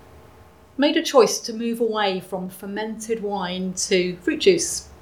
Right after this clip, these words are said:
It was a pastoral decision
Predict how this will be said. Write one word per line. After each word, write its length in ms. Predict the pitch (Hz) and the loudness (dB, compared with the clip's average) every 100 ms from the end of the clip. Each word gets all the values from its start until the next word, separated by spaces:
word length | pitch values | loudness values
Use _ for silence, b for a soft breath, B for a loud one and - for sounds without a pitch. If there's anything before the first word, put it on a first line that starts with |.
| - - - - - - - - - - - | -20 -20 -20 -20 -20 -20 -20 -20 -20 -10 -6
It 60 | - | -2
was 100 | 247 | 0
a 40 | |
pastoral 880 | 233 - 254 254 247 - 247 220 196 | -2 -2 6 6 6 2 6 6 6
decision 720 | 190 196 - 226 196 180 175 | 2 0 0 0 0 -4 -6